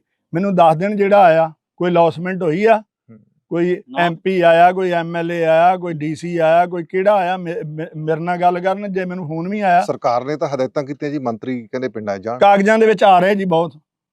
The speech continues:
Speaker 2: ਅਖਬਾਰ 'ਚ ਖਬਰ ਤਾਂ
Speaker 1: ਬਹੁਤ
Speaker 2: ਪੜ੍ਹਦੇ
Speaker 1: ਆ ਰਹੇ ਜੀ। ਇਹ
Speaker 2: ਤੇ
Speaker 1: ਵੇਖੋ, ਸਾਡੇ,
Speaker 2: ਸ਼ਕ-,
Speaker 1: ਸਾਡੇ
Speaker 2: ਸ਼ਕਲ
Speaker 1: ਲਈ
Speaker 2: ਦੇਖੀ
Speaker 1: ਸਾਰਾ
Speaker 2: ਕਿਸੇ ਦੀ?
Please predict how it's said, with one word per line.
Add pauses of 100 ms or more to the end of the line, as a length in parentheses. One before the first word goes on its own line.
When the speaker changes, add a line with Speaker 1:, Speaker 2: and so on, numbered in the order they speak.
(160)
Speaker 2:
ਅਖਬਾਰ
'ਚ
ਖਬਰ
ਤਾਂ
Speaker 1:
ਬਹੁਤ
Speaker 2:
ਪੜ੍ਹਦੇ
Speaker 1:
ਆ
ਰਹੇ
ਜੀ। (2000)
ਇਹ
Speaker 2:
ਤੇ
Speaker 1:
ਵੇਖੋ,
ਸਾਡੇ,
Speaker 2:
ਸ਼ਕ-,
Speaker 1:
ਸਾਡੇ
Speaker 2:
ਸ਼ਕਲ
Speaker 1:
ਲਈ
Speaker 2:
ਦੇਖੀ
Speaker 1:
ਸਾਰਾ
Speaker 2:
ਕਿਸੇ
ਦੀ?